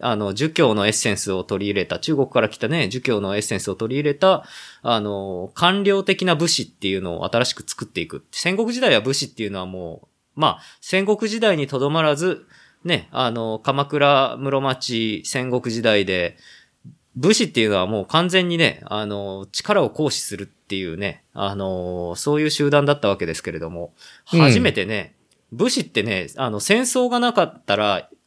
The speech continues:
Speaker 1: あの、おまんま食い上げな仕事、職業なだ、ね、だったわけですよ。
Speaker 2: はい。
Speaker 1: ええ、あの、室町とか鎌倉、戦国とかそっちの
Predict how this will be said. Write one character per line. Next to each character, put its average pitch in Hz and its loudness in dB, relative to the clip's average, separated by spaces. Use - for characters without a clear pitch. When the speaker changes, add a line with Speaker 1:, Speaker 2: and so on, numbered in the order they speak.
Speaker 1:
あ 110 0
の、 107 -6
お 127 0
ま 226 6
ん 202 0
ま 117 2
食 175 0
い 214 4
上 208 6
げ 208 4
な 202 4
仕 208 -2
事、 196 -2
職 202 -2
業 180 4
な 107 -2
だ、 101 -4
ね、 185 0
だ 147 -2
っ - -12
た 113 -4
わ 143 2
け 120 -2
で 98 -2
す - -14
よ。 - -10
Speaker 2:
は 117 6
い。 - 2
Speaker 1:
え 107 -2
え、 - -16
あ 117 -2
の、 104 -4
室 117 0
町 104 -2
と 92 -6
か 92 -2
鎌 104 0
倉、 104 2
戦 101 0
国 101 0
と - -2
か 87 2
そ 101 -2
っ - -6
ち - -6
の 95 -4